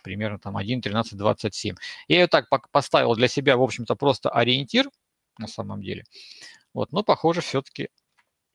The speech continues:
такая пророческая отметка оказалась. Вот туда мы будем двигаться. Так, по канадцу тоже подхватили снизу, очень хорошо. Перегрев рынка прям так вот отработался и побежали вверх.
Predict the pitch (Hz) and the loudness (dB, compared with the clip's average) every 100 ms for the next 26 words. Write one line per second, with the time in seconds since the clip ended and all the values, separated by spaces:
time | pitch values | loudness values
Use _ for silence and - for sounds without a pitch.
0 | _ - 127 113 - _ 117 131 139 - | _ -4 0 0 -4 _ 0 4 4 2
1 | - - 104 - 104 - 107 - 98 101 | -6 -4 -4 -2 -6 -6 -10 -8 -10 -10
2 | 101 - - 107 120 110 104 104 101 101 | -10 -12 -8 -2 -2 -2 -6 -8 -12 -16
3 | - - - _ - - - - - - | -18 -20 -20 _ -20 -20 -20 -20 -20 -20
4 | _ _ _ - 104 - - 170 160 117 | _ _ _ 0 0 0 0 4 4 2
5 | 127 - 147 104 98 85 _ _ _ - | -6 0 0 0 -4 -6 _ _ _ -16
6 | - 120 123 117 101 - 123 185 190 127 | -6 -2 0 0 -4 -6 -6 -4 -2 -4
7 | - 110 113 120 - 165 127 120 120 120 | -4 -4 0 0 0 0 2 2 2 2
8 | - 127 110 101 - 104 - 113 107 113 | 2 -2 -2 -6 -2 -2 -2 -6 -4 -4
9 | 113 131 202 208 185 - - 175 107 101 | 0 2 0 0 -4 -4 -8 -6 -4 -2
10 | 120 110 98 95 - | 0 0 -4 -6 -12